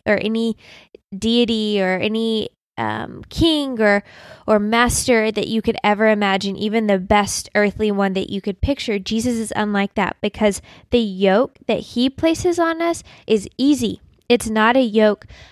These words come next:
of, of harshness or of hard labor, but it is light. I think that, um, I think of this verse often when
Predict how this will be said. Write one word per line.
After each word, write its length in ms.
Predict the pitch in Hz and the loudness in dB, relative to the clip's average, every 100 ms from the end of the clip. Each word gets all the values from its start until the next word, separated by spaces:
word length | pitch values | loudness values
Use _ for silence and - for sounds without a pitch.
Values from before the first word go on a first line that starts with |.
| _ | _
of, 240 | 220 202 - | -2 -2 -4
of 120 | 208 196 | -8 -8
harshness 720 | - 262 240 - 202 185 226 | 0 0 2 -2 -4 -4 -4
or 120 | 202 | -4
of 100 | 196 | -4
hard 280 | - 220 208 | -4 -4 -2
labor, 440 | 202 208 196 190 _ _ _ _ _ _ - | -4 -2 -2 -4 _ _ _ _ _ _ -8
but 160 | 254 262 | 0 2
it 120 | 247 | 4
is 200 | 247 214 | 2 2
light. 360 | 202 214 - - - - | 0 0 -4 -12 -18 -12
I 80 | - | -6
think 300 | 214 254 247 | -2 -2 -4
that, 340 | 247 226 208 - | 2 2 2 -2
um, 360 | 220 208 202 190 _ | -2 -2 -2 -6 _
I 160 | 214 214 | 0 0
think 300 | - 269 277 | 0 -4 0
of 160 | 240 | 0
this 180 | 214 214 | 0 -2
verse 340 | 196 208 214 - | -2 0 0 -2
often 540 | - 208 - - 208 196 - - - _ | -2 -2 -2 -4 -2 -4 -12 -20 -20 _
when 460 | 208 220 220 202 | -2 2 2 0